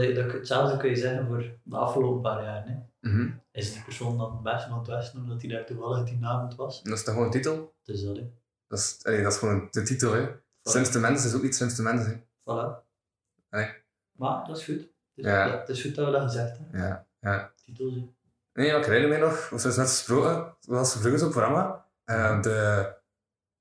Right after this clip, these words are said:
Speaker 1: In
Speaker 2: Bij
Speaker 1: Veronica.
Speaker 2: de, bij, nee, bij de Pratshow,
Speaker 1: Mhm.
Speaker 2: met Bratman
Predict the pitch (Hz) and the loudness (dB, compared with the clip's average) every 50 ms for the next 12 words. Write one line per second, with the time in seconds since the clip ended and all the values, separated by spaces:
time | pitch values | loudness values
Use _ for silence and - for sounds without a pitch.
0 | _ _ _ _ _ _ _ _ _ _ _ _ _ - 110 107 104 120 110 - | _ _ _ _ _ _ _ _ _ _ _ _ _ -8 -6 0 2 2 4 6
1 | 123 117 110 104 98 95 - - - 117 117 120 127 143 147 151 135 127 117 104 | 6 6 4 4 0 -2 -6 -8 -4 -2 0 4 4 4 4 4 4 4 2 2
2 | 113 120 127 - - - 180 185 202 202 208 - - - _ _ _ - 110 101 | 2 2 2 4 4 4 4 4 4 2 -2 -4 -10 -16 _ _ _ -10 -6 -4
3 | 95 98 98 110 107 - 127 - - 147 160 180 180 - - | -2 0 0 0 2 4 2 4 4 4 4 4 2 0 -4